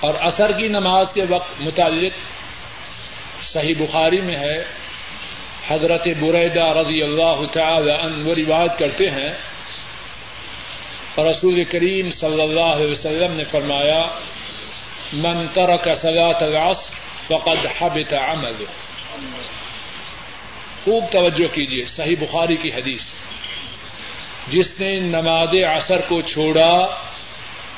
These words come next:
اس کے عمل برباد ہو گئے۔ حج کیے،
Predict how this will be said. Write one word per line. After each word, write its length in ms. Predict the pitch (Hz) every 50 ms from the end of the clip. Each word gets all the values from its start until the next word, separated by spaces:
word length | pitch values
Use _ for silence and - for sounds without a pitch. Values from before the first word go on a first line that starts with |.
| - - - - - - - - - - -
اس 240 | 185 190 - - -
کے 220 | - 190 180 175
عمل 400 | 170 160 165 175 185 190 185 180
برباد 760 | 160 147 160 160 156 151 156 160 165 170 175 180 185 185 185
ہو 360 | 165 147 135 151 156 147 - 139
گئے۔ 200 | 139 135 135 135 - - - - - - - - - - - - - - - - - - - - - - 508 508 494 - - - - - - - - - - - - - - - - - - - - - - - - -
حج 240 | - 165 175 - -
کیے، 360 | - 175 170 175 185 190 190